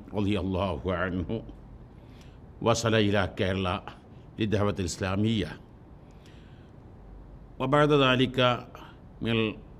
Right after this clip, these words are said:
حضرموت قبائل كثير،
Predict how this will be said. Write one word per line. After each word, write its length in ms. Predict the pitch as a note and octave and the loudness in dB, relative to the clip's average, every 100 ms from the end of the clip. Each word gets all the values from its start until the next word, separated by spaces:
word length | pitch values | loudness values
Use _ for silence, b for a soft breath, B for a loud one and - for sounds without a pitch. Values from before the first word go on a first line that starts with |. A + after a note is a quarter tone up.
| - - - - | -20 -20 -16 -12
حضرموت 840 | - A#2+ A#2 A2 A2 A#2 A#2 A2 - - - - - B B B B B - - - - - - | -2 0 2 2 2 0 -2 -4 -10 -18 -20 -20 -20 B B B B B -20 -20 -20 -20 -16 -2
قبائل 580 | A#2+ G#2 A#2+ B2+ C3 A#2+ | 2 6 4 4 2 0
كثير، 800 | A#2+ G#2 B2+ A#2 A#2 A2+ F2 | 2 0 2 2 4 2 0